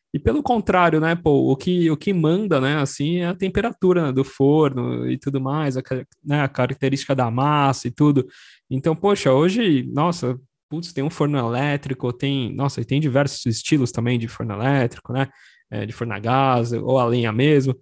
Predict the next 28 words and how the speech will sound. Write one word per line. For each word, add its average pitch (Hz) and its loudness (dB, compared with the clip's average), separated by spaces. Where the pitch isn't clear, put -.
mas 135 -2
todas 196 2
são, 143 2
são 143 -2
bacanas, 131 0
assim, 120 -4
hoje 127 -2
eu 147 -2
adoro 131 -2
todas, 151 2
assim, 139 -2
mas 156 2
eu, 165 2
antigamente 160 0
eu 170 0
tinha 180 -4
um 175 -4
pouco 156 -2
esse, 127 -2
"Ah, 139 -4
pizza 151 -4
tem 151 -4
que 147 -8
ser", 143 -4
não, 147 0
pelo 170 0
contrário, 160 0
assim, 131 -2